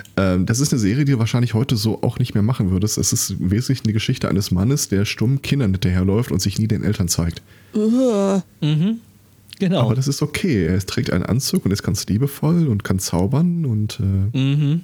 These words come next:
Speaker 2: Aha.
Speaker 1: Gut, in der ersten Folge, äh, schnappt er sich einen jungen Ausreißer und geht mit ihm als Vagabund auf La-, äh, mit Claudia auf Wanderschaft.
Speaker 3: Und Claudia
Speaker 1: Also wird man
Speaker 3: auch.
Speaker 1: heute so vielleicht nicht mehr machen.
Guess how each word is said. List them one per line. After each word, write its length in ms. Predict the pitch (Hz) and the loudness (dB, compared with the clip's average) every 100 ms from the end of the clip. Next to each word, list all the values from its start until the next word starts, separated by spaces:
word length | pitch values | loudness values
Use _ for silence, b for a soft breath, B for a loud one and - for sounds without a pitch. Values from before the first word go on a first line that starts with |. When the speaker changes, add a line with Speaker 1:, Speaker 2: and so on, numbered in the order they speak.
| - - | -8 -8
Speaker 2:
Aha. 520 | 233 247 254 247 294 - - - - - - - - - - B B B B - | -2 0 0 0 0 -4 -16 -20 -20 -20 -20 -20 -20 -20 -20 B B B B -8
Speaker 1:
Gut, 160 | 95 | -4
in 80 | 98 | 0
der 100 | 98 | 2
ersten 240 | - - - | 0 0 0
Folge, 720 | 101 101 104 101 - 98 98 | 0 2 2 2 2 2 2
äh, 40 | |
schnappt 280 | 101 113 101 | 0 -2 0
er 60 | 95 | 0
sich 200 | 98 - | -2 0
einen 140 | 92 | 0
jungen 220 | 95 101 - | 2 2 2
Ausreißer 560 | 98 104 - 104 - | 0 0 0 0 0
und 60 | 98 | 0
geht 160 | 98 95 | 0 0
mit 60 | 90 | 0
ihm 80 | |
als 140 | 95 - | 0 0
Vagabund 360 | 95 92 101 87 | -2 0 0 -2
auf 120 | - | -2
La-, 80 | 92 | -2
äh, 320 | 95 92 92 101 - - | 0 2 2 -2 -6 -6
mit 160 | 98 - | -6 -2
Claudia 360 | 98 98 95 | 0 2 2
auf 160 | 92 95 | 0 0
Wanderschaft. 440 | 110 98 - 123 - B B B B B B B B B B B B - - _ - - - - - - | 0 0 -2 -4 -8 B B B B B B B B B B B B -20 -20 _ -20 -20 -20 -20 -20 -2
Speaker 3:
Und 160 | 180 | -2
Claudia 220 | 180 160 165 | 0 0 2
Speaker 1:
Also 60 | 156 | 2
wird 140 | 208 | 2
man 100 | 175 139 | 2 4
Speaker 3:
auch. 40 | |
Speaker 1:
heute 220 | 147 143 147 | 4 4 4
so 160 | 135 | 2
vielleicht 320 | 147 131 113 131 | 2 2 2 2
nicht 160 | 120 | 2
mehr 100 | 110 | 2
machen. 360 | 98 98 - - | 2 2 0 -2